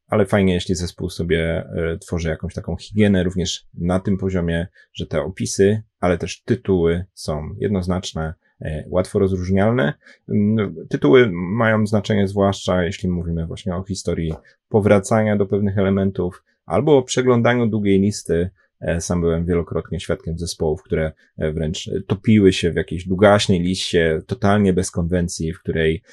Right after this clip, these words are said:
e, w zasadzie, e, wszystkie możliwe warianty były widoczne, ale tak naprawdę odnaleźć tej właściwej historyjki nie było sposobu,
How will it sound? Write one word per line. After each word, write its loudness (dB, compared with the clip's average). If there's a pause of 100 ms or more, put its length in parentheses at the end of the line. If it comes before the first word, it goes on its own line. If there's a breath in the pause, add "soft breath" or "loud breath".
(300 soft breath)
e, -2
w -6
zasadzie, -4 (320)
e, -2
wszystkie 2
możliwe 4
warianty 4
były 4
widoczne, 0
ale 2
tak -6
naprawdę 0
odnaleźć 2
tej -2
właściwej -4
historyjki -4
nie 4
było 4
sposobu, -6